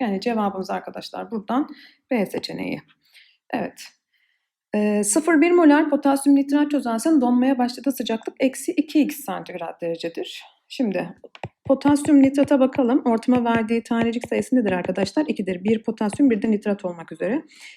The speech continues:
Kendisi sıfır bir molal ise tanecik sayısı iki ise ortama verdiği tanecik miktarı sıfır iki molal. Ee, donmaya başladığı sıcaklıkta bunun eksi iki x santigrat dereceymiş arkadaşlar. Şimdi buna göre aynı ortamda sıfır iki molal kalsiyum nitrat.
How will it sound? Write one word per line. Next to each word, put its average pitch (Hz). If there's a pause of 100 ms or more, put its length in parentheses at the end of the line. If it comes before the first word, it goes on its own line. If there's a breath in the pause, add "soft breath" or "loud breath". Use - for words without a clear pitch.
Kendisi 254
sıfır 262
bir 262
molal 175
ise 226 (600 loud breath)
tanecik 262
sayısı 233
iki 262
ise 262
ortama 269
verdiği 180
tanecik 233
miktarı 214
sıfır 294
iki -
molal. 160 (1040 loud breath)
Ee, 185 (840)
donmaya 254
başladığı 262
sıcaklıkta 240
bunun 285
eksi 247
iki -
x -
santigrat 165
dereceymiş 160
arkadaşlar. 170
Şimdi 202
buna 269
göre 339
aynı 320
ortamda 262
sıfır -
iki 294
molal 285
kalsiyum 294
nitrat. -